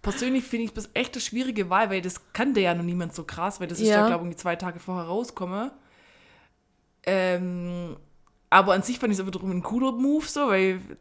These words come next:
Speaker 1: wie kannst du besser anstacheln, wenn, als wenn du dein, deine Show auf dem Splash mit dem Lied eröffnest, wo du irgendwie halt ein paar Deutschrapper irgendwie so
Speaker 2: Ja.
Speaker 1: aufs Übelste beleidigst.
Speaker 2: Ja, echt so.
Speaker 1: Und die Menge ist relativ krass drauf abgegangen. Die war schon recht textsicher irgendwie so.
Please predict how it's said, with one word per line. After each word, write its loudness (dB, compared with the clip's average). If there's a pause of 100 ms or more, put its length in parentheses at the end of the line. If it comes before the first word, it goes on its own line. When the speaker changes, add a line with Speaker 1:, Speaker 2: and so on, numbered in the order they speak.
Speaker 1:
wie -10
kannst 0
du -8
besser -2
anstacheln, -2
wenn, -8
als -4
wenn -8
du -8
dein, -8
deine -6
Show 0
auf -2
dem -8
Splash -4
mit -4
dem 2
Lied -4
eröffnest, -4
wo -4
du -6
irgendwie -10
halt -8
ein -18
paar -2
Deutschrapper -6
irgendwie -12
so -10
Speaker 2:
Ja. 6
Speaker 1:
aufs -8
Übelste 2
beleidigst. 0
Speaker 2:
Ja, 0
echt -6
so. -8
Speaker 1:
Und 2
die 0
Menge 0
ist -2
relativ 0
krass -2
drauf -8
abgegangen. -6
Die -6
war 2
schon -8
recht -10
textsicher -8
irgendwie -10
so. -12